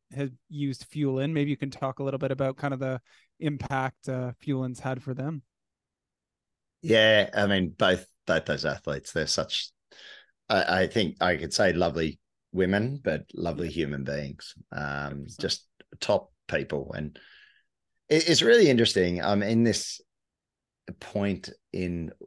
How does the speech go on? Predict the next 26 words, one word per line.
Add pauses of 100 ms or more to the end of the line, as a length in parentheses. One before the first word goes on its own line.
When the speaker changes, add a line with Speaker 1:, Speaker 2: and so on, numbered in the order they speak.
(160)
Speaker 2:
with
Fuel
In
where, (1500)
and
males
might
hate
me
for
<laughs>
saying
this, (120)
uh, (240)
is
that (240)
the
women
athletes (1000)
are
so
much
more
open
to
learning